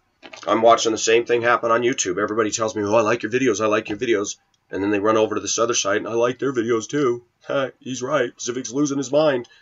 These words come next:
The internet is revealing a, uh, revealing a neurosis about people that's disgusting. I've always called on my people to be bold, to stand up for the truth.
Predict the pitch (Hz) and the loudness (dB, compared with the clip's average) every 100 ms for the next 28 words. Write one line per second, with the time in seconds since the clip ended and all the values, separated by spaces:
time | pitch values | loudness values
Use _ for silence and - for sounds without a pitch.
0 | _ _ _ _ _ _ _ _ _ _ | _ _ _ _ _ _ _ _ _ _
1 | _ _ _ _ _ _ _ _ _ _ | _ _ _ _ _ _ _ _ _ _
2 | _ _ 117 135 156 147 123 - - 113 | _ _ 0 4 6 8 6 4 -2 0
3 | 123 123 110 - 120 101 113 107 127 127 | 2 2 0 -4 -6 -6 -4 -2 0 0
4 | 107 110 113 135 147 90 87 82 80 95 | 0 0 2 0 0 -6 -4 0 0 -2
5 | 90 98 95 - - - 127 - 71 69 | -8 -6 -8 -6 -6 -2 -4 -4 -8 -10
6 | _ _ _ _ _ _ _ _ _ _ | _ _ _ _ _ _ _ _ _ _
7 | _ _ _ - - 127 117 101 - 117 | _ _ _ -2 4 6 4 2 2 2
8 | 110 110 - 117 104 95 104 95 120 92 | 2 0 -2 -6 -6 -6 -4 0 0 0
9 | - 117 107 110 95 90 - 127 101 - | -2 0 0 -2 -4 -10 -2 0 0 -4